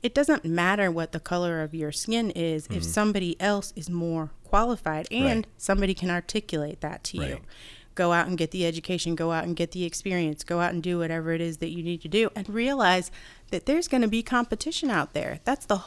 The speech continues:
Speaker 1: whole point. We want the best qualified person to
Speaker 2: Mm-hmm.
Speaker 1: have this job.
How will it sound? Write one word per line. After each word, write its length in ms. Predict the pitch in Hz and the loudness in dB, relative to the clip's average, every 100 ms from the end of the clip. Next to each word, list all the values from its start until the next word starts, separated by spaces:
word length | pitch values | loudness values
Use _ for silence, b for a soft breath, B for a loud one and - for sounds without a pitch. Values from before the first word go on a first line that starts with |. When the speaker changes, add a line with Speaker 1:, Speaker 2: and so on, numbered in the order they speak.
| - | -2
Speaker 1:
whole 260 | 254 247 | 0 0
point. 400 | 233 - 294 202 | 4 6 6 4
We 140 | 208 294 | 0 2
want 240 | 269 - | 2 2
the 80 | 180 | -2
best 540 | 156 165 180 190 - | -2 0 2 2 -2
qualified 640 | - 190 190 196 175 170 - | -2 0 2 0 -2 -2 0
person 360 | 226 - 202 190 | 0 -2 -2 -2
to 80 | 156 | 0
Speaker 2:
Mm-hmm. 80 | |
Speaker 1:
have 220 | 156 160 156 | 0 0 -2
this 160 | 175 | -6
job. 420 | - 233 262 - | -4 -4 -2 -4